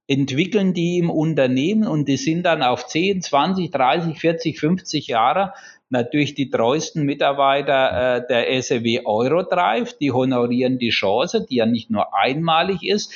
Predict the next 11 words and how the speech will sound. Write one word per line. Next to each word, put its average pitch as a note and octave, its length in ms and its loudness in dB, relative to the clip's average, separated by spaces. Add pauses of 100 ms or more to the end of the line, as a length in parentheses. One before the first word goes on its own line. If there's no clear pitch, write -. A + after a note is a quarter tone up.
(260)
die C3+ 100 4
sich C#3 240 -4
dann B2 220 0
aber B2 240 2
im C3 200 -2
Berufsleben, B2 1040 0 (380)
äh, G#2 260 2
fortschreitet. E3+ 880 0
Das - 180 -2
heißt, B2 460 0
welche, C3+ 480 -2